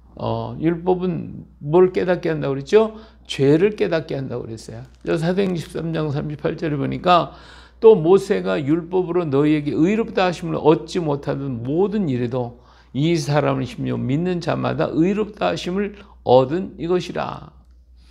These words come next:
자, 로마서 삼 장 이십팔, "그러므로 사람의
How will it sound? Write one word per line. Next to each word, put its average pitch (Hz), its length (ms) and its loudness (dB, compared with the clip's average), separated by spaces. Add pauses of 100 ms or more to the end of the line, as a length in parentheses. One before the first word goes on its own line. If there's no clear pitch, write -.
(360)
자, 143 160 6
로마서 202 580 4
삼 190 220 -4
장 190 100 -4
이십팔, 151 400 -4 (100)
"그러므로 170 340 0
사람의 147 560 0